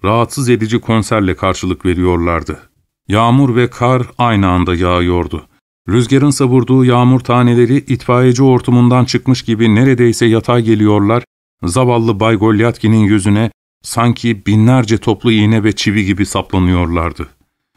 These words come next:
Yalnızca uzaklardan gelen tekerlek seslerinin,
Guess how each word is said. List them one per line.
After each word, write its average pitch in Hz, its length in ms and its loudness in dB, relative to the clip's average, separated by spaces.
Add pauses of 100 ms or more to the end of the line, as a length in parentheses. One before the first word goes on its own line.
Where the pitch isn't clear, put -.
(120)
Yalnızca 139 460 2
uzaklardan 135 640 0
gelen 123 260 2
tekerlek 123 500 -2
seslerinin, 107 640 -2